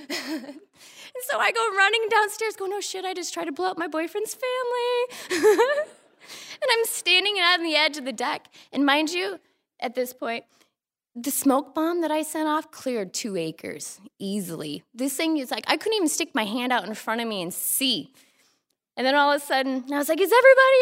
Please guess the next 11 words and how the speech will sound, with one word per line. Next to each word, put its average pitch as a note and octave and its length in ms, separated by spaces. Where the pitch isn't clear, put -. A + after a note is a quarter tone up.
okay?" B4+ 500
F-, - 160
kind E4 160
of F4+ 80
freaking E4+ 380
out. F4+ 420
<laughs> - 40
"Everybody G4 1200
okay?" A#4+ 380
No F#3+ 240
answer. F3 640